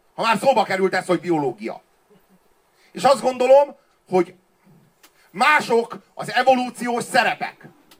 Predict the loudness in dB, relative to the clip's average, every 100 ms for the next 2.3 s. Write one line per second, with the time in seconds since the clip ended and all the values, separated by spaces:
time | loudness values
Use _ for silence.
0 | _ _ _ -14 -4 -4 -2 -2 -2 -4
1 | -6 -6 -10 _ _ _ _ -6 -2 -2
2 | -4 -6 -14